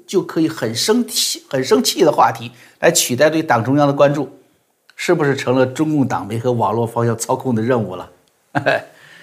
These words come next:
这是老路子了嘛，对吧？于是呢，十二号对陈漫作品的非议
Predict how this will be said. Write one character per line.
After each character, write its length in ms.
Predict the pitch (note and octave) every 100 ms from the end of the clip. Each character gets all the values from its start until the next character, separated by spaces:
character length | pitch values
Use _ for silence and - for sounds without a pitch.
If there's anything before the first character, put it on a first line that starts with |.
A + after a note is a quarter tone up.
| - - _ -
这 120 | F3+
是 180 | F3 F3+
老 380 | - B2 F2+
路 260 | C3+ A3+ G3
子 140 | A2+
了 180 | G2 -
嘛， 120 | - -
对 100 | -
吧？ 340 | A#2+ G2+ - - _ _ _
于 140 | E3
是 200 | G3+ G3
呢， 260 | D3 G#2 - - _ _
十 340 | - - - A#2+
二 220 | C#3+ A#2
号 360 | - G#2+ - -
对 180 | A2+ G2+
陈 300 | - - A2+
漫 240 | D3+ C#3
作 200 | A#2+ C#3+
品 200 | A#2 -
的 80 | F2
非 360 | F2 - - C#3+
议 320 | D#3+ E3+ C#3